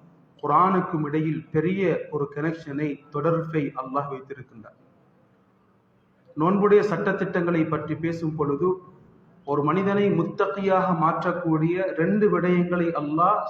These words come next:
சட்டதிட்டத்தின், அந்த நோன்பை பற்றி பேசும் பொழுது நடுவிலே ரெண்டு விடயத்தை பேசுகின்றார். அதில் ஒன்று அல் குர்ஆன். அல்லாஹ் சொல்கின்றான்,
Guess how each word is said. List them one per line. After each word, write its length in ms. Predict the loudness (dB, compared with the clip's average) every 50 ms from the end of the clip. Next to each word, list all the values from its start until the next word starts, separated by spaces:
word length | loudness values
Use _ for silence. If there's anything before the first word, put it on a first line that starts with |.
| -8
சட்டதிட்டத்தின், 920 | -10 -12 -10 -8 -8 -8 -6 -6 -6 -6 -6 -10 -10 -8 -6 -6 -6 -6 -8 -10 -20 -20 -20 -16
அந்த 120 | -14 -8 -6
நோன்பை 320 | -4 -2 0 0 0 0
பற்றி 300 | 0 -2 -2 -2 -2 -4
பேசும் 400 | -2 -2 -4 -4 -4 -4 -6 -4
பொழுது 480 | -2 0 0 0 2 0 0 -2 -4 -8 -16 -20 -20 -20 -20 -10 -6
நடுவிலே 420 | -2 0 0 2 4 4 4 6
ரெண்டு 280 | 4 4 2 2 2 2
விடயத்தை 440 | 2 2 2 2 2 2 2 2
பேசுகின்றார். 580 | 2 2 -2 -2 -4 -10 -12 -14 -16 -18 -18 -18 -20 -20 -20 -14
அதில் 260 | -8 -4 -2 -2 0 0
ஒன்று 300 | 0 0 0 0 0 2
அல் 160 | 0 0 -2
குர்ஆன். 400 | -4 -8 -6 -6 -6 -6 -6 -10 -16 -20 -20 -20 _ _ _ _ _ _ _ _ _ _ _ -6
அல்லாஹ் 240 | -2 0 0 0 0
சொல்கின்றான், 420 | -2 -2 -2 -2 0 0 0 0